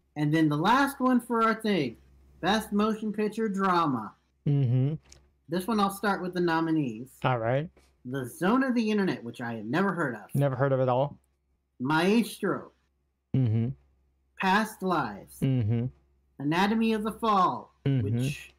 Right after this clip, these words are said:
Speaker 2: I've,
Speaker 1: is a
Speaker 2: I've heard of
Speaker 1: foreign
Speaker 2: that
Speaker 1: movie
Speaker 2: one.
Speaker 1: that's been doing real.
Speaker 2: Yep, I've
Speaker 1: And
Speaker 2: heard
Speaker 1: that
Speaker 2: of
Speaker 1: one
Speaker 2: that one.
Speaker 1: won, uh, Best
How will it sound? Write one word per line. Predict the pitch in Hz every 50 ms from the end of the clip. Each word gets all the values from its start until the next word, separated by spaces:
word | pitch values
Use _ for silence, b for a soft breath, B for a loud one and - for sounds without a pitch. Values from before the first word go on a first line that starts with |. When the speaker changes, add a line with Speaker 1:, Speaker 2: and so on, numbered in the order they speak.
| _ _ -
Speaker 2:
I've, | - 151 151
Speaker 1:
is | 147 165
a | 156 151 147
Speaker 2:
I've | 160 170 147
heard | 156 175
of | -
Speaker 1:
foreign | - 190 185
Speaker 2:
that | 175 175
Speaker 1:
movie | 170 170
Speaker 2:
one. | 160 151 139
Speaker 1:
that's | 139 135 - 151
been | 147 139 135 131
doing | 120 127 123 120 113 113 110
real. | 110 107 104 101 101 - - _ _ _ _ _ _ _
Speaker 2:
Yep, | 147 139 151 - _ _
I've | - 127
Speaker 1:
And | 127 131
Speaker 2:
heard | 147 151
Speaker 1:
that | 180 190
Speaker 2:
of | 190
Speaker 1:
one | 190 190 190
Speaker 2:
that | 190 190
one. | 185 175 175 170 175
Speaker 1:
won, | 160
uh, | 156 151
Best | 151 147 156 160 170 170 - - -